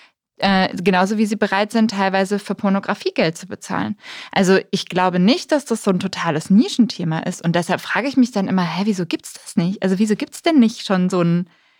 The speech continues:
Das wäre ja so die einfachste Variante eigentlich, die ich mir so vorstellen könnte. Wir erstellen Videos,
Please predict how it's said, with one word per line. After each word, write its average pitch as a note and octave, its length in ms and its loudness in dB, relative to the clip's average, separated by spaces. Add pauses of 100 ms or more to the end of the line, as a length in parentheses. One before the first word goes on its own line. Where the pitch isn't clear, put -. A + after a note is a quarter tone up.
Das - 140 -4
wäre G3 120 4
ja G3 60 2
so F3+ 100 -4
die F3 180 -2
einfachste A3 520 -2
Variante F3+ 540 -2
eigentlich, F3+ 320 -2
die - 160 -6
ich - 140 -2
mir B3 120 6
so E3 60 -2
vorstellen E3+ 540 -2
könnte. E3+ 320 -6
Wir F3 80 0
erstellen E3 400 -2
Videos, G#3+ 680 2